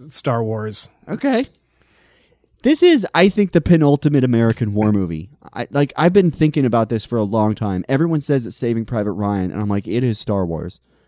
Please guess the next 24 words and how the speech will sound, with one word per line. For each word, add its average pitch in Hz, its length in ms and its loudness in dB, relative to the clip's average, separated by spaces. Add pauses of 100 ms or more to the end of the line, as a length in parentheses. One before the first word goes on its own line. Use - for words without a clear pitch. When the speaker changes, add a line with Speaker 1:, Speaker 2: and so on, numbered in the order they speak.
(240)
Speaker 2:
I 110 80 -4
hate 127 180 2
to 113 80 -6
say 101 240 -2
it, - 140 -6
but 104 100 -4
I 104 60 -2
feel 117 200 -6
like 101 160 -2
it 87 100 -6
is. 71 280 -10 (540)
Speaker 1:
I 131 80 2
would 151 140 4
like 156 140 2
to 151 80 -4
see 135 200 -2
the 120 120 -4
true 120 640 -4
post 117 300 -6
Saving 101 300 -6
Private 90 300 -8
Ryan 87 340 -14
Star 82 320 -14
Wars. 73 360 -18